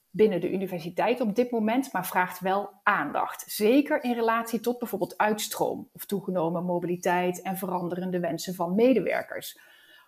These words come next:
Wat het spannend maakt, zeker op de Nederlandse arbeidsmarkt,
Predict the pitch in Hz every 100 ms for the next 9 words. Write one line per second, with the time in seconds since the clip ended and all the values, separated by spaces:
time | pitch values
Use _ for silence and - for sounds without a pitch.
0 | _ 208 233 208 - - - 320 330 247
1 | - - - 262 - - 226 277 302 208
2 | 185 - 190 180 180 160 165 - 269 269
3 | 190 - - - - -